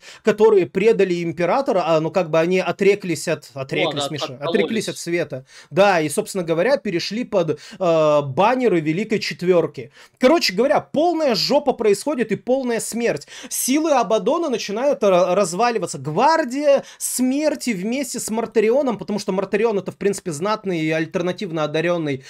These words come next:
Speaker 1: как бы дегенерат, они убегают в сегментум Ультима и пытаются её утянуть под, эм, собственно говоря, под реальность,
Speaker 2: Дедушки.
Speaker 1: в варп.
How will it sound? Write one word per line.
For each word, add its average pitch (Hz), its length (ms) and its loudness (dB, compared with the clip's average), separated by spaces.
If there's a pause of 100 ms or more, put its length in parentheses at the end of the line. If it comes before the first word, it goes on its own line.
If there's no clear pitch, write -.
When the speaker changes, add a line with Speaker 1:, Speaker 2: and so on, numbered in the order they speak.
(140)
Speaker 1:
как 147 800 4
бы 147 80 -4
дегенерат, 247 560 0 (100)
они 202 220 2
убегают 202 480 0
в - 40 -12
сегментум 190 600 -4
Ультима 302 400 0
и 214 140 -4
пытаются 226 560 -2
её 190 220 0
утянуть 208 680 -2
под, 214 240 4
эм, 165 440 2 (460)
собственно 220 360 0
говоря, 202 240 4
под 226 400 2
реальность, 185 760 2
Speaker 2:
Дедушки. 165 160 -10
Speaker 1:
в 160 220 -2
варп. 160 340 2